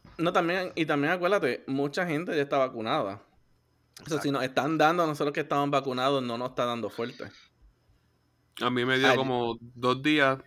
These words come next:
Speaker 3: de síntomas de, pues, de este, de que tuve
Speaker 1: <clears throat>
Speaker 3: síntomas, whatever, pero fueron leves.
Speaker 1: Ujú. Y eso es lo que
Speaker 2: Sí.
Speaker 1: nos da.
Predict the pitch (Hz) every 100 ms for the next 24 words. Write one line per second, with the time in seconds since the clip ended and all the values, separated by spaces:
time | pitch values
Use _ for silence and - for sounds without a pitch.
0 | _ - 135 180 180 - 143 139 135 123
1 | 120 110 107 - _ _ _ _ _ -
2 | 135 139 131 - 117 110 107 101 95 _
3 | _ _ _ _ - 202 165 123 139 139
4 | 254 190 120 - 135 156 135 127 - -
5 | - - - 120 123 135 131 120 120 110
6 | _ _ _ _ _ _ - 127 127 151
7 | _ _ _ _ _ _ _ _ - 123
8 | - 131 131 185 185 165 143 120 247